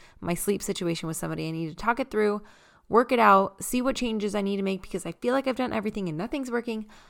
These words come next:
book a consultation with me. I would love to work with you. Okay, let's talk about this question that we as moms get asked every single time we have a baby. I swear I've never had a baby <laughs> without somebody asking me this question,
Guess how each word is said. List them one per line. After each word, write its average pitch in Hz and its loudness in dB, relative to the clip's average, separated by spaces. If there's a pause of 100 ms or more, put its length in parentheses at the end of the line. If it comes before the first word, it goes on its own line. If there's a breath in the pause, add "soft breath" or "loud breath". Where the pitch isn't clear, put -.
(220 loud breath)
book 208 2
a 233 4
consultation 180 -4
with - -10
me. 151 -8
I 165 -4
would 170 0
love 185 0
to 190 -6
work 160 -4
with 143 -10
you. 175 -12 (320)
Okay, 185 -6 (240)
let's 190 -2
talk 269 -2
about 185 2
this 202 -4
question 165 -2 (500 soft breath)
that - -4
we 196 -2
as 262 -8
moms 175 -6
get - -12
asked - -12 (460)
every 277 2
single 240 -4
time 185 -4
we 175 -4
have 160 -10
a 165 -8
baby. - -10
I 180 -4
swear 240 -6
I've 180 -6
never 180 -2
had 233 2
a - -2
baby 208 2
<laughs> - 4
without 214 0
somebody 196 0
asking 180 -4
me 185 -4
this 185 -6
question, 247 -6